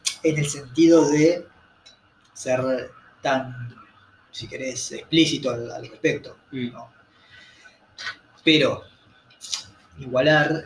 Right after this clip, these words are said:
Speaker 1: eh, también está el problema en igualar eso a cualquier cosa, ¿viste?
Speaker 2: Claro.
Speaker 1: Con la liviandad de decir, decirle nazi, nazismo a cualquier cosa, también, eh,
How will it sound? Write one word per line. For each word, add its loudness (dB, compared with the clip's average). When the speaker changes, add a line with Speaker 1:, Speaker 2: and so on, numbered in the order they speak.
Speaker 1:
eh, -10
también -4
está 2
el 0
problema 2
en -2
igualar 0
eso 0
a 0
cualquier -6
cosa, -2
¿viste? -2
Speaker 2:
Claro. -8
Speaker 1:
Con -20
la -4
liviandad 0
de 6
decir, 2
decirle -12
nazi, -6
nazismo 2
a 4
cualquier 2
cosa, 2
también, 2
eh, -8